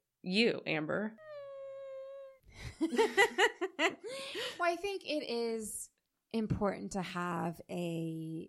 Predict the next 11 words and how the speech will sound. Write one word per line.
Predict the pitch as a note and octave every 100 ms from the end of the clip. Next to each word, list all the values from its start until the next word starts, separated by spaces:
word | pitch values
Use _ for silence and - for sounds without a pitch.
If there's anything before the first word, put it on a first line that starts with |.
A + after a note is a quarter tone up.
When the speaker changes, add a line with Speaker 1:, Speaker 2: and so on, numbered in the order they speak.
| -
Speaker 2:
sweet | - - - F#3+ -
demeanor | F#3+ E3 D#3+ D#3 B3 F4+ F4+
because | C#4 A3+ G#3+ G#3 G3
no | B3+ C#4+
one | E4 D4+ A#3 G#3+
wants | G#3+ G#3 -
to | F#3 E3
associate | E3 - F3 G#3 - E3+ E3 D3 E3 E3 - _ _ _ -
around | F#3 F3 E3 D#3 D#3 D#3 D#3 - -
a | E3+
sour | - E3+ F#3 A#3 A3 G#3+ G#3+ A#3+